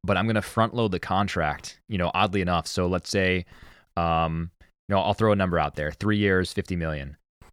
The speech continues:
Um, you know, pay twenty-five million of it this year and then split the remaining twenty-five over the next two years.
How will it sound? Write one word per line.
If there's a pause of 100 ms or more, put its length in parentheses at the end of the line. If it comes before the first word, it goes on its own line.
Um,
you
know,
pay
twenty-five
million
of
it
this
year
and
then
split
the
remaining
twenty-five
over
the
next
two
years.